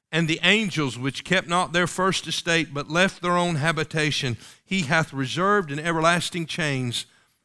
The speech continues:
under darkness, under the judgment of the great day." Now the Bible teaches us that Lucifer was the cherub in heaven.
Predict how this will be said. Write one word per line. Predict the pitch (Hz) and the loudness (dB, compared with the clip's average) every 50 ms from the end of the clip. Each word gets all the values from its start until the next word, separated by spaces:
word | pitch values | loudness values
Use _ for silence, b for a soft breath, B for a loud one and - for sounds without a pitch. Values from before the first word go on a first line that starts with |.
| b b _ _ - | b b _ _ -6
under | 143 147 143 135 139 | -4 -2 -2 -2 -2
darkness, | 131 117 139 147 160 156 - - 120 113 - - - | -4 0 2 2 2 2 0 -2 -6 -6 -6 -6 -4
under | 143 143 139 131 | -2 -2 -2 -2
the | 117 123 | -2 -4
judgment | 113 101 117 135 151 156 147 - 143 170 160 - | -6 -4 -2 -2 0 -2 -2 -6 -8 -10 -10 -8
of | 131 117 | -8 -8
the | 117 104 | -8 -8
great | 104 123 131 135 135 131 - | -8 -6 -4 -4 -4 -6 -6
day." | 127 120 117 107 98 - B B B B | -6 -6 -6 -6 -6 -10 B B B B
Now | 151 151 | -4 -2
the | 135 139 | -2 0
Bible | 120 139 151 170 214 226 190 170 | 0 2 2 2 2 2 0 -4
teaches | - - - 165 160 151 - 127 107 131 | -4 -4 -2 -2 -2 -2 -4 -6 -4 -2
us | 127 127 120 - - | -2 -2 -2 -4 -4
that | - 131 120 117 - b b b b | -4 -2 -4 -4 -4 b b b b
Lucifer | 120 131 147 180 202 175 - - 135 110 - - 110 110 120 123 - _ _ _ _ _ _ _ _ _ _ _ _ _ _ _ _ _ _ _ _ _ _ _ _ _ - | -2 2 4 4 4 4 2 0 -2 -4 -4 -6 -6 -6 -6 -8 -10 _ _ _ _ _ _ _ _ _ _ _ _ _ _ _ _ _ _ _ _ _ _ _ _ _ -10
was | 120 113 107 | -10 -8 -4
the | 120 123 127 - - _ _ _ | -2 -4 -4 -4 -6 _ _ _
cherub | - - 165 170 165 139 110 101 95 - - _ _ _ - | -8 -4 -2 -2 -2 -2 -4 -6 -10 -14 -20 _ _ _ -14
in | 120 117 | -10 -8
heaven. | 110 98 95 90 - - | -8 -8 -8 -12 -16 -20